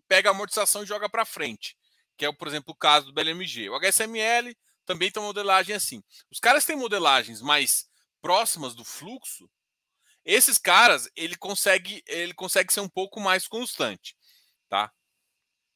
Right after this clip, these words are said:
Esse é o fato. Então, tipo, a tendência é os proventos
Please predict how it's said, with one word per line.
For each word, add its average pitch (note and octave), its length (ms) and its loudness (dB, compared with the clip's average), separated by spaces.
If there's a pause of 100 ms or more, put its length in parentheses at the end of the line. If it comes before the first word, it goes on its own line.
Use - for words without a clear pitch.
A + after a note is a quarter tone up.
(680)
Esse B2+ 220 -4
é D#3+ 40 -4
o E3 40 -4
fato. - 400 -8 (2250)
Então, C3+ 460 -4
tipo, - 400 -12 (300)
a B2 100 6
tendência G3 440 6
é - 20 2
os A3 100 -2
proventos F#3 400 -4